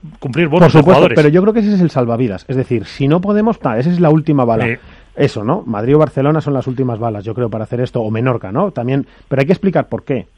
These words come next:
Speaker 2: También, por ejemplo, con Menorca la relación de World Padel Tour en cuanto, eh, económica fue muy fuerte por el último contrato que hicieron para tener tres pruebas. Muy fuerte. Muchísimo dinero pagó, pa-, pagó Baleares por eso. Mucho más que otros.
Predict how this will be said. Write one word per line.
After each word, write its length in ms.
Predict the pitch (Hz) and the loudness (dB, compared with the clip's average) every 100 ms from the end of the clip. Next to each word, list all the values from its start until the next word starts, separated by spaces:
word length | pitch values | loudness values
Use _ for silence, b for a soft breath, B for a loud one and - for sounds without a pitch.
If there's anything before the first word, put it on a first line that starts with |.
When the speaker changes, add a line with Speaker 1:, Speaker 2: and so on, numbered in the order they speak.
| - | -10
Speaker 2:
También, 280 | 110 117 | -4 -4
por 120 | 104 113 | -4 -6
ejemplo, 340 | 147 120 107 | -4 -4 -4
con 140 | 107 | -6
Menorca 360 | 107 127 147 190 | -4 -2 -2 0
la 120 | 175 | 0
relación 280 | 123 113 131 | 0 -4 -4
de 60 | 147 | -2
World 180 | 147 | -2
Padel 200 | 151 143 | -2 -4
Tour 180 | 135 165 | -2 -2
en 120 | 117 | -4
cuanto, 360 | 104 107 107 107 | -6 -8 -6 -10
eh, 100 | - - | -12 -14
económica 720 | 110 117 143 165 156 180 262 b b b | -8 -2 2 2 2 -2 -4 b b b
fue 100 | 113 | -8
muy 240 | 117 151 170 | 2 6 6
fuerte 500 | - 127 101 - 78 - | 4 -2 -4 -8 -16 -10
por 100 | 104 | -6
el 100 | 110 | -4
último 280 | 104 113 | -4 -4
contrato 340 | 104 104 107 101 | -6 -8 -8 -8
que 80 | 101 | -8
hicieron 280 | 135 139 | -4 -4
para 160 | 131 110 | -2 -6
tener 180 | 107 110 | -6 -8
tres 160 | 104 | -10
pruebas. 400 | - 90 78 - | -14 -14 -14 -10
Muy 260 | 127 170 220 | 0 4 4
fuerte. 460 | - 107 - 90 87 | 0 -6 -8 -12 -12
Muchísimo 520 | 101 - 190 160 120 | -10 -6 -4 -2 -4
dinero 220 | 110 101 | -4 -8
pagó, 340 | 98 98 101 - | -10 -8 -8 -10
pa-, 160 | 113 107 | -10 -12
pagó 320 | 110 107 104 | -10 -8 -6
Baleares 320 | 104 95 90 | -8 -8 -12
por 140 | 92 | -16
eso. 220 | 80 - - b b b b | -18 -20 -20 b b b b
Mucho 240 | - 123 170 | -4 2 2
más 160 | 190 | 2
que 80 | - | 2
otros. 340 | 160 - - | 0 -2 -16